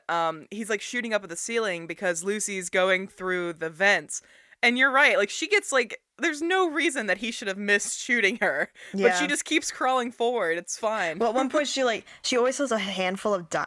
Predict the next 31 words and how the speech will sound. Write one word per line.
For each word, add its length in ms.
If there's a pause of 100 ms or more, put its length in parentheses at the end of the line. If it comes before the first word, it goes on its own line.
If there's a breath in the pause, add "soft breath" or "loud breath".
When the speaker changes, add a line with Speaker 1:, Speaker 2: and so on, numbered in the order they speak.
Speaker 2:
like, 180
a 40
pocket 300
full 160
of 140
diamonds, 460
which 100
I 80
think 180
is, 140
like, 180
Speaker 1:
Extra. 460
Speaker 2:
a 40
very 200
hilarious 500
thing 200
to 60
be 120
carrying 460
at 40
all 140
times. 480
And 180
she's, 200
like, 160
tosses 380
it 180
forward 360
in 100
the 60
vent, 360